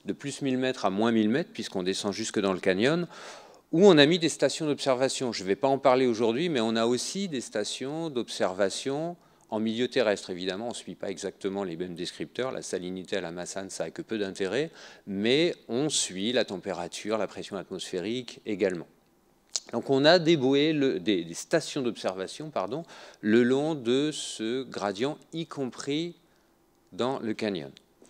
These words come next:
Alors voilà les bouées marines que, qu'on a. Donc la première s'appelle Sola.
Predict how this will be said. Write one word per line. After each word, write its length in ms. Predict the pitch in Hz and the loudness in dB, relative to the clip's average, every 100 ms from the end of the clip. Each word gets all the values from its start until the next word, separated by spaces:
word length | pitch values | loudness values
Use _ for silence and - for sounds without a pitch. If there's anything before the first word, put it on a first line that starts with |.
| - - - - - | -20 -20 -20 -20 -8
Alors 320 | - 98 101 - | 2 6 6 4
voilà 580 | 101 104 143 147 151 147 | -4 6 10 10 10 10
les 140 | 117 | 8
bouées 460 | 101 113 127 127 120 | 6 6 8 8 6
marines 640 | 117 113 123 127 120 98 - - | 6 4 4 2 0 -4 -10 -16
que, 420 | - 92 87 82 | -4 0 2 0
qu'on 220 | - 95 95 | 0 -2 2
a. 180 | 165 | 2
Donc 300 | 165 107 90 | 2 0 0
la 180 | 107 110 | 6 6
première 480 | - - 113 117 117 | 6 2 4 4 2
s'appelle 420 | - 95 - 98 | 0 -2 0 -2
Sola. 480 | - - 101 95 - | -4 -2 0 0 -4